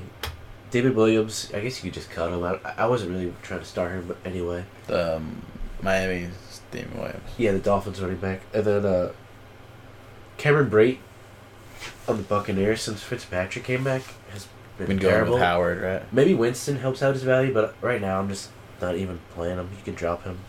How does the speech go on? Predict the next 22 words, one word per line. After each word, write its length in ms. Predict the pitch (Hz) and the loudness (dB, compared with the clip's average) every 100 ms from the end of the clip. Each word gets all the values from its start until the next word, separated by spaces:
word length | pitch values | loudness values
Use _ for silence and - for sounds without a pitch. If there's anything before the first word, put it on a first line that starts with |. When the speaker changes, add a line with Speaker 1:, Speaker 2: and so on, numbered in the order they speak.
| - - - | -18 -20 -2
Speaker 2:
Don't 160 | 131 147 | 0 4
you 60 | |
think, 200 | 147 139 | 4 8
um, 520 | 135 127 123 120 120 | 10 10 8 4 8
Speaker 1:
<clears throat> 1800 | 117 - 190 170 120 98 - - - - - - - - - - - - | 8 10 8 8 6 -2 -10 -14 -16 -18 -20 -20 -20 -20 -20 -20 -20 -4
Speaker 2:
O 100 | 104 | 0
J 180 | 104 95 | 4 4
Howard 520 | 87 87 92 98 113 | 4 2 2 2 4
is 360 | 113 110 - - - - - | 4 0 -2 -12 -16 -14 -4
the 60 | |
main 240 | 117 120 123 | 0 0 2
guy 240 | 127 131 | 2 2
there? 280 | 135 147 147 - - - - - - - - - | 0 -2 -6 -10 -16 -16 -20 -20 -20 -20 -18 -6
Speaker 1:
Guess 220 | 92 101 | -2 -2
so. 260 | - 85 87 | -2 -2 2
I 80 | 107 | 4
don't 160 | 135 | 4
know 100 | 110 | 4
if 100 | 92 | 2
I 60 | 92 | 2
really 220 | 90 92 | 4 2
wanna 260 | 92 90 | 2 0